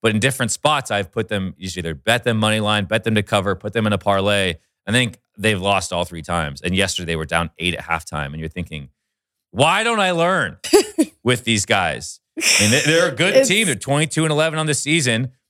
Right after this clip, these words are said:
Speaker 1: Uh, but Samford gave him everything they could handle last night. They ended up winning by three. So shout out to Furman, uh, which is a real school. And I bet on them <laughs> last night in Greenville, South Carolina,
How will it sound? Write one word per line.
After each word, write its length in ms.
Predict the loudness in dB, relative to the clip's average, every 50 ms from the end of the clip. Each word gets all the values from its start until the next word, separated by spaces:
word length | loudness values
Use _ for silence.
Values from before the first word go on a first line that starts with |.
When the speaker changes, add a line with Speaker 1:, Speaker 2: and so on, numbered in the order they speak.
| _ _ 0
Speaker 1:
Uh, 260 | 2 2 4 2 0
but 240 | -2 -2 -4 -4 -4
Samford 560 | -2 0 0 2 2 2 0 0 -2 -2 0
gave 220 | 0 0 0 0 0
him 100 | 0 0
everything 300 | 0 0 2 0 0 0
they 100 | 0 -2
could 120 | -2 -2
handle 260 | 0 0 2 2 2
last 260 | 2 2 0 0 0
night. 160 | 0 0 0 2
They 60 | 2
ended 180 | 0 2 2
up 80 | 0 0
winning 240 | 0 -2 0 0 2
by 140 | 2 0 0
three. 320 | -2 -4 -4 -2 -2 -2
So 380 | 0 2 2 2 2 0 -2 _
shout 220 | -4 0 0 2 2
out 80 | 0
to 100 | -4 -8
Furman, 540 | -8 -4 -2 0 0 0 -2 -2 -4 -6 -10 -14 _ _ _ _ _ _ -2
uh, 180 | 0 2 2 0
which 240 | 0 -2 -2 -2 -2
is 100 | -2 -2
a 40 | 0
real 180 | 2 2 2
school. 540 | 2 0 -2 -2 -2 0 0 -2 -2 -6 -6 -4
And 400 | -4 -2 -2 -2 -4 -4 -6 -8 -6
I 440 | -2 0 0 0 0 -2 -2 -4 -6 -8
bet 200 | -4 -2 0 0
on 80 | -2
them 120 | -4 -6 -8
<laughs> 40 | -10
last 240 | -8 -8 -6 -2
night 180 | 0 0 0 0 0
in 180 | 0 0 0
Greenville, 520 | 0 2 0 2 2 2 2 2 0 0 0
South 300 | -2 -2 -2 -2 -2 -2
Carolina, 520 | -2 0 0 2 0 0 0 -2 -4 -6